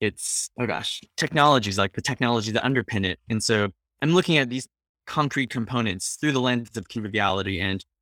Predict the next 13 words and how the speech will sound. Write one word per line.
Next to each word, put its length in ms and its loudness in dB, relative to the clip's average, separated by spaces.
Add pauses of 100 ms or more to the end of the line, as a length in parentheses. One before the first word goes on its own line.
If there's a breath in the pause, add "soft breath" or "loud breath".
making 280 2
analytical 460 2
claims 380 -2
about 320 2
these 220 2
types 300 0
of 100 -8
components 560 -4 (320)
are 60 -2
more 200 4
convivial, 600 0
are 100 0
more 320 2